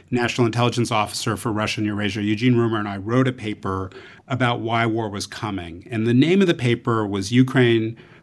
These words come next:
Putin's Unfinished Business. And what we looked at was how, after the first phase of the war had begun in two thousand fourteen, there were a series of things happening inside Ukraine that made the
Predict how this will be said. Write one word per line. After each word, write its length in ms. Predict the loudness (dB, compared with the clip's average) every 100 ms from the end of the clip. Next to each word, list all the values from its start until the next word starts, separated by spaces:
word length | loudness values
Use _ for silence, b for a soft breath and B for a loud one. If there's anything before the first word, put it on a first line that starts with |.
| -2
Putin's 320 | 0 2 2
Unfinished 520 | 2 -2 0 -2 -2 -6
Business. 480 | -8 -8 -10 -14 -4
And 140 | 0
what 100 | 2
we 140 | 2
looked 340 | 2 2 0 0
at 280 | 0 0 -2
was 160 | -10
how, 560 | -10 -6 -2 0 -2 -4
after 340 | -2 -2 0 0
the 120 | 0
first 380 | 2 4 4 2
phase 260 | 2 2
of 60 | 2
the 100 | 2
war 260 | 4 2
had 160 | 2 0
begun 640 | -4 -2 0 0 0 -4
in 180 | -4 -6
two 180 | 0 0
thousand 560 | 2 -2 -2 -6 -6 B B B
fourteen, 840 | -4 -2 -2 0 0 0 -2 -8 -12 b b b -14
there 220 | 0 4
were 120 | 4
a 40 |
series 360 | 2 0 -2 0
of 80 | -4
things 240 | -2 -4
happening 500 | -2 -4 2 2 2 0
inside 580 | -4 -4 0 2 2 0
Ukraine 680 | -4 -4 -4 -4 -4 -8 -10 b b
that 180 | -2 0
made 420 | 2 4 4 2
the 160 | -2